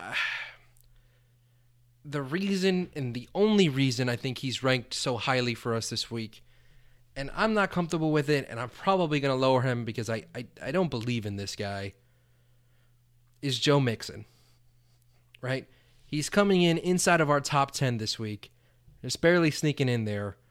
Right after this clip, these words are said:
I need to lower him in my own rankings,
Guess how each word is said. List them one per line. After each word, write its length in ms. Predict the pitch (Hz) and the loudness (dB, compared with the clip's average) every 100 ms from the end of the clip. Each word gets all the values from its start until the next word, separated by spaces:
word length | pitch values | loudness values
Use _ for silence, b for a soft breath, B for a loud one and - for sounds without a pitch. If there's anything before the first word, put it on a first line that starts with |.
| b b b b b b b b b b b b _ _ _ _ _ _ _ - | b b b b b b b b b b b b _ _ _ _ _ _ _ 2
I 240 | 156 185 | 4 6
need 180 | 175 165 | 6 2
to 100 | - | 0
lower 260 | 135 139 131 | 0 0 2
him 140 | 127 | 0
in 100 | 120 | -2
my 160 | 117 117 | -2 -2
own 200 | 120 113 | -2 -2
rankings, 560 | 107 98 104 107 - | -6 -8 -12 -12 -14